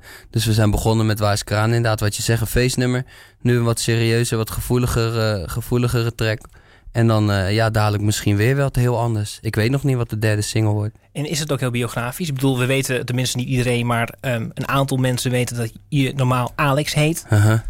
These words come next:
Speaker 2: En dat je een hele goede judoka bent geweest.
Speaker 1: Geweest, ja.
Speaker 2: Je bent ermee gestopt, je
Speaker 1: Ja.
Speaker 2: bent rapper geworden. Maar
Speaker 1: Klopt.
Speaker 2: in de clip die we online kunnen bekijken, zien we dat de carrière eigenlijk anders had kunnen lopen. En je had ook op de Olympische Spelen kunnen staan voor Nederland.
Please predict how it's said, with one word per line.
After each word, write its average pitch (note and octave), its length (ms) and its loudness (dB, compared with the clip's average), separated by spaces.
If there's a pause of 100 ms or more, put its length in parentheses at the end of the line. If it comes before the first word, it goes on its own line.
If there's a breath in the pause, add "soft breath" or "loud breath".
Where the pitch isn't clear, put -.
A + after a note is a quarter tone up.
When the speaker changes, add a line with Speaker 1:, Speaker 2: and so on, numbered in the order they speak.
(340 soft breath)
Speaker 2:
En C3+ 120 -4
dat B2+ 160 -2
je B2+ 240 -2
een C3+ 80 -2
hele C3 180 0
goede B2+ 300 0
judoka B2+ 540 0
bent D#3 220 -2
geweest. D#3 440 -4
Speaker 1:
Geweest, G2+ 420 2
ja. G#2 240 0 (680 loud breath)
Speaker 2:
Je C3+ 100 -4
bent B2+ 120 -2
ermee C3 180 0
gestopt, C3 480 -2
je - 80 -2
Speaker 1:
Ja. B2 140 2
Speaker 2:
bent F#2+ 120 0
rapper D3+ 260 -2
geworden. F#3 400 0 (160)
Maar D3+ 100 2
Speaker 1:
Klopt. A2+ 160 2
Speaker 2:
in D3 60 -4
de - 60 -10
clip G#3+ 260 -2
die D3 260 -6
we D3 120 -2
online D3 220 0
kunnen C3+ 180 -2
bekijken, D3+ 400 -2
zien D3+ 160 0
we C3+ 80 0
dat C3 120 -4
de C3+ 80 -4
carrière C3+ 320 -2
eigenlijk B2+ 240 -2
anders G3+ 220 0
had C#3 80 -6
kunnen C3 180 0
lopen. A#2+ 200 0
En C#3+ 120 -2
je C3 60 0
had E3+ 100 0
ook - 80 -4
op C#3 80 0
de C3 60 0
Olympische C3+ 340 0
Spelen D3+ 280 0
kunnen D#3+ 200 -2
staan D#3+ 340 -2
voor F3+ 120 -2
Nederland. E3+ 480 -2